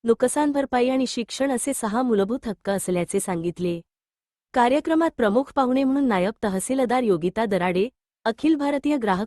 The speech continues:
पंचायतचे अध्यक्ष दिनेश ढोबळे, उपाध्यक्ष दिगांबर बांगडकर, महिला प्रमुख शीला तुरनकर, मार्गदर्शक डॉ. निलिमा घाटोळे,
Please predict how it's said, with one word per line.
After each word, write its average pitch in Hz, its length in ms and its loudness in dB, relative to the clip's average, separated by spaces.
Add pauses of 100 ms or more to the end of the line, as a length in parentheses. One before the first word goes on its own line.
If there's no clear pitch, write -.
पंचायतचे 226 540 -2
अध्यक्ष 185 460 -4
दिनेश 202 400 2
ढोबळे, 165 380 0 (420)
उपाध्यक्ष 262 540 0
दिगांबर 254 520 0
बांगडकर, 185 600 0 (380)
महिला 240 300 2
प्रमुख 294 340 0
शीला 208 280 0
तुरनकर, 185 500 0 (360)
मार्गदर्शक 226 720 2
डॉ. 185 140 2 (340)
निलिमा 254 380 2
घाटोळे, 175 500 -2